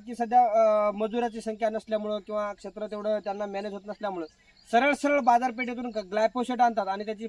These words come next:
फवारणी करून घेतात. शेतकरी बंधूंनो, जेव्हा पण तुम्ही, अ, हळदीमध्ये तणनाशकाचा वापर करत असताना ग्लायफोसेट कधीच वापरू नका.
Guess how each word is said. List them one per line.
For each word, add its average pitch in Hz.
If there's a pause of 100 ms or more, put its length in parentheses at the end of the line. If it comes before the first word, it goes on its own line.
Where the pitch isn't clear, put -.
फवारणी 202
करून 202
घेतात. 202 (400)
शेतकरी 233
बंधूंनो, 254
जेव्हा 214
पण 262
तुम्ही, 240 (400)
अ, 208
हळदीमध्ये 226 (120)
तणनाशकाचा 233
वापर 226
करत 226
असताना 214
ग्लायफोसेट 202 (140)
कधीच 214
वापरू 220
नका. 311